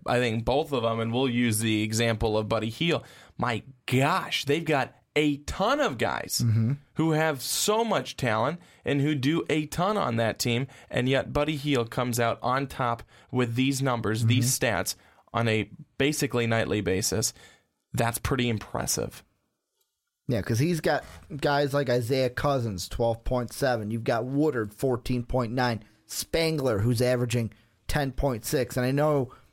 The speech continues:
Speaker 2: you guys may be listening going, "But guys, you're getting a little bit away from the individual player, now talking more about the team." It's not Ben Simmons' fault that his team sucks, if I'm gonna put it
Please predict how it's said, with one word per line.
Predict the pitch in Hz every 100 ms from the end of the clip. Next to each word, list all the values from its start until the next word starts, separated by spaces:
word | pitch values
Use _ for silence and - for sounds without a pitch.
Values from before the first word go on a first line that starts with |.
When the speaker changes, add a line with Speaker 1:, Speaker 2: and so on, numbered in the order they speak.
| _
Speaker 2:
you | 131
guys | 143 139 127
may | 143
be | 139 139
listening | 143 143 139 131
going, | 131 123
"But | 120
guys, | 139 127 120
you're | 123
getting | 143 135 135 117 - _ -
a | 117
little | 131 147 147
bit | 143
away | 127 123 139 143
from | - 131
the | 135
individual | 139 131 131 123 107
player, | - 160 135
now | 131 127
talking | 127 127 123 120
more | 127 127
about | 127 -
the | 101
team." | - 202 180 135 120 - _ _
It's | - 151
not | 160 151
Ben | 156 147
Simmons' | - 175 165 143 123
fault | - 143 127 -
that | 123 113 - _ _ _ _ _
his | 123 117
team | 135 110
sucks, | - - 160 90 - -
if | 117
I'm | 117
gonna | 117 104
put | - 120
it | 104